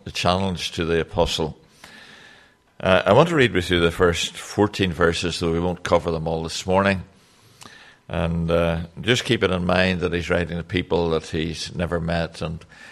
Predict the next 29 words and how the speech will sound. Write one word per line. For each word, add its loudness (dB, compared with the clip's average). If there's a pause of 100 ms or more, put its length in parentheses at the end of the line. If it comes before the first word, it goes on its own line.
(160)
think 0
about 4
things 2
like 0
the 2
warmth 0
he -4
shows -4 (680)
and -6
the 0
way 4
he -2
approaches -2
this -4
group -8
of -8
people. -4 (880)
As -8
I 0
say, 0 (640)
as -2
far 2
as 0
we 4
know, 2
he 0
never 0
met -2
them. -8